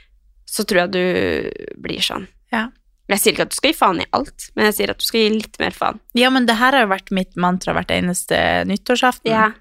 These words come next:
Speaker 1: Føler du,
Speaker 2: Det har ikke
Speaker 1: hvilken vei
Speaker 2: funket.
Speaker 1: går det? Føler du går motsatt vei?
Speaker 2: Nei, jeg har kanskje bare, jeg setter meg kanskje bare i situasjoner hvor jeg, mm, kan føle mer på det.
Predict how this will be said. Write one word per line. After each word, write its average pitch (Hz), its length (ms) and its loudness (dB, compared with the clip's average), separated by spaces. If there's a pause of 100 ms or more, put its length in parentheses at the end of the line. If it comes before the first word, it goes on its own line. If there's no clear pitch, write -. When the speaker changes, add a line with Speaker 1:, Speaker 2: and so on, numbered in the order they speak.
(160)
Speaker 1:
Føler 254 240 6
du, - 60 6
Speaker 2:
Det - 80 6
har 190 80 2
ikke 240 120 4
Speaker 1:
hvilken 247 240 4
vei 240 120 4
Speaker 2:
funket. 254 100 4
Speaker 1:
går 180 180 4
det? - 240 2 (200)
Føler 190 240 4
du 190 60 2
går 196 300 2
motsatt 185 400 0
vei? 240 200 4 (1400)
Speaker 2:
Nei, 254 300 6
jeg 277 100 4
har 294 80 4
kanskje 277 200 -2
bare, 220 200 6
jeg 214 80 -2
setter - 240 0
meg 185 80 0
kanskje 185 200 2
bare 180 200 2
i 190 80 -2
situasjoner 185 560 -2
hvor 180 160 0
jeg, 85 960 0
mm, 180 880 -14
kan 180 160 0
føle 175 240 2
mer 175 240 2
på 269 160 2
det. - 140 0